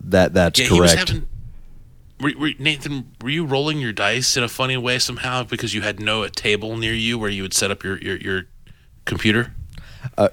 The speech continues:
Speaker 1: I, I was, I was. I had, uh, backed a chair, as Mike said, right up against a, uh, blank wall, so no one could, you know, deduce where I was. And I think I had my laptop on top of a laundry drying rack,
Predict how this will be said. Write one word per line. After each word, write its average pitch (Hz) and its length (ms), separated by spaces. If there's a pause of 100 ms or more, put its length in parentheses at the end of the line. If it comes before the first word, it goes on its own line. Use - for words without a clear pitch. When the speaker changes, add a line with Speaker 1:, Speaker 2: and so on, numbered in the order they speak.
(140)
Speaker 1:
I, 117 200
I 131 100
was, 117 420
I 90 100
was. 92 360
I 90 120
had, 95 120
uh, 80 200 (220)
backed 110 280
a 92 40
chair, 82 360
as 80 280
Mike 85 280
said, 82 260
right 92 200
up 87 100
against 82 340
a, 82 160
uh, 80 80
blank 82 340
wall, 85 280
so 90 140
no 95 120
one 82 100
could, - 220
you 90 120
know, 76 140 (420)
deduce 101 440
where 87 120
I 78 60
was. 82 520
And 80 220 (420)
I - 40
think 101 140
I 101 40
had 95 80
my 90 80
laptop 87 460
on 87 100
top 87 240
of 87 60
a - 20
laundry 87 560
drying 87 360
rack, 98 420